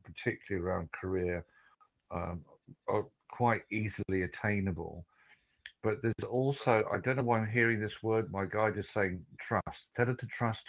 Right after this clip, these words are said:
more. Uh, and I'm sure that you probably do, that the universe will always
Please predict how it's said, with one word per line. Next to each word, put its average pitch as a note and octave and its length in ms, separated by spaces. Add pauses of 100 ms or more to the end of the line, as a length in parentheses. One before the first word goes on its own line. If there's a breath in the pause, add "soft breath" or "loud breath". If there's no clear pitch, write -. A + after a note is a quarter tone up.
(120)
more. E2+ 300 (560 loud breath)
Uh, G#2 300 (120)
and G#2+ 120
I'm A2 140
sure D3+ 240
that F3 100
you B2 140 (160)
probably G#2 400
do, F#2 420 (100)
that F#2+ 120
the G2+ 100
universe G#2 680
will G#2 140
always G#2+ 300